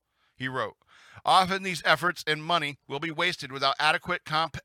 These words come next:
compaction techniques if the rain carries away the a-, asphalt once again." During one job, Marsteller,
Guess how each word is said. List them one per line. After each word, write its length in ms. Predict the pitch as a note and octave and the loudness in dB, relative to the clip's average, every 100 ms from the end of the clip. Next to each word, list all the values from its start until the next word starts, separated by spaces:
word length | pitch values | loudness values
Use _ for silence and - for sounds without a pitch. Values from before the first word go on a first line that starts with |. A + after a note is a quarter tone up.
| - | -14
compaction 480 | C3 E3 F#3 - D3+ | -4 4 4 2 -4
techniques 520 | D3+ B2+ B2+ B2+ - _ - - | -2 -2 -4 -8 -14 _ -20 -14
if 120 | C#3 | -8
the 100 | D#3 | -2
rain 220 | D3+ E3+ | 2 2
carries 280 | D3 D3+ D#3 | 2 0 0
away 220 | D3 D3 | -2 -2
the 140 | C#3 A#2+ B3 | -4 -2 0
a-, 100 | A#3 | 2
asphalt 420 | E3 F3 D3+ C3 | 4 2 0 -2
once 180 | C3 B2+ | -4 -6
again." 280 | B2+ D3 G2+ _ _ _ _ _ _ _ _ _ _ _ _ _ - - - - - | -6 -6 -6 _ _ _ _ _ _ _ _ _ _ _ _ _ -20 -20 -20 -14 -2
During 360 | E3 E3+ D#3+ | 2 2 2
one 200 | F3+ A3+ | 0 0
job, 360 | D3+ B2+ C3 B2+ _ - | 2 4 4 0 _ 0
Marsteller, 640 | D3+ G3 - D3+ C#3+ C#3+ | 2 2 2 2 2 0